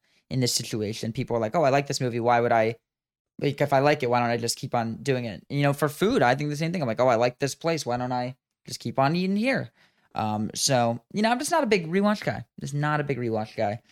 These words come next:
Um, of course, we have the third member of the podcast with us here today. That is, of course, Ben O'Brien. Ben, how are you?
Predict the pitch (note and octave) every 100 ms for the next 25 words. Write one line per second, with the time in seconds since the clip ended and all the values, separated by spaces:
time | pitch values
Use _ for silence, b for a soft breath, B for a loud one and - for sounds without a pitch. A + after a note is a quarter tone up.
0 | _ _ _ _ C#3 C#3+ C#3 C3+ - -
1 | B3+ B3 F#3+ - F3+ E3 D#3+ C#3+ C#3 C3+
2 | C3 C3+ B2+ - B B - C3 C3 -
3 | C#3 A#2 A#2 A#2+ A#2 B - B2+ G#3+ A#3
4 | F#3 D3+ - C#3+ A#2+ A2 - C#3 A#2 G#2+
5 | A2+ A2+ A#2+ D3 A#3+ A3 A#2 D#2+